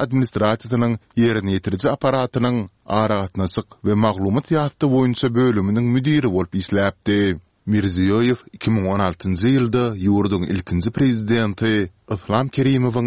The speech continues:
ölümünden soň häkimet eldi. Kerimow hem öz gyzy Gulnara Kerimowany ýokary wezipelere belläpdi.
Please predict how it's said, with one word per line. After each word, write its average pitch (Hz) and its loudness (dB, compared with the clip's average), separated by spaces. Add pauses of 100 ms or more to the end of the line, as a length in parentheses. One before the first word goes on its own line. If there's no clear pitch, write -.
(120)
ölümünden 101 2
soň 127 -2
häkimet 131 -2
eldi. 92 0 (200)
Kerimow 131 0
hem 135 0
öz 131 2
gyzy 131 2 (100)
Gulnara 110 0
Kerimowany 117 0 (180)
ýokary 113 0 (100)
wezipelere 139 0
belläpdi. 92 0